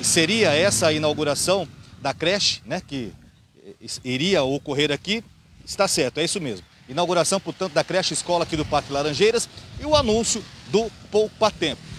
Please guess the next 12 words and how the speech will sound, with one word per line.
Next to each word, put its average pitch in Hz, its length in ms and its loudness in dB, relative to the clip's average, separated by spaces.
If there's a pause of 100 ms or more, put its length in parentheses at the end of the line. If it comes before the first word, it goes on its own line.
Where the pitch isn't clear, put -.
(280)
O 170 180 2
Portal 220 300 2
Fala 233 160 2
Matão 220 260 2
estará 220 240 0
cobrindo, 214 540 0
fazendo 170 280 -2
toda 226 180 2
a 202 40 0
cobertura 208 480 2
ao 254 300 2
vivo 220 500 -2